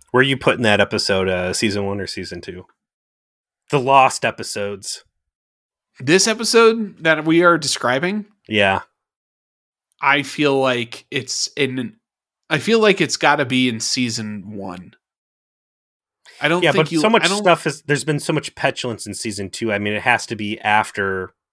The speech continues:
Speaker 1: all of this, unless he's sliding backwards and it starts showing his old bad habits again.
Speaker 2: I do agree that something like this, to make the turn, makes more sense in season two, given what we've seen.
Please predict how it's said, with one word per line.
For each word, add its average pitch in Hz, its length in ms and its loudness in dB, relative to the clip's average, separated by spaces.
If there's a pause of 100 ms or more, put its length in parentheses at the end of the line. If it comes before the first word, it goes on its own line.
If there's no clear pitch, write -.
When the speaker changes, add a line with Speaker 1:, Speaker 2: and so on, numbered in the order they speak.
(320)
Speaker 1:
all 101 240 -2
of 98 80 -8
this, 98 160 -6
unless 101 300 -2
he's - 420 -6 (340)
sliding 101 560 0
backwards 95 540 0
and 95 160 -4
it 98 100 -12
starts - 440 -2 (420)
showing 110 320 2
his 98 120 0
old 101 240 -2
bad 104 240 -2
habits 104 460 -4
again. 98 220 -14 (460)
Speaker 2:
I 170 100 0
do 233 240 -4
agree 180 380 -4
that 151 160 -8
something 151 280 -8
like 123 220 -6
this, 127 300 -4
to 135 140 -6
make 120 400 -2
the 117 100 -6
turn, 113 500 -4
makes 113 260 -4
more 117 200 0
sense 110 440 -2
in 139 140 2
season 156 420 2
two, 170 400 8
given 123 280 4
what 120 180 2
we've 117 200 0
seen. 120 480 0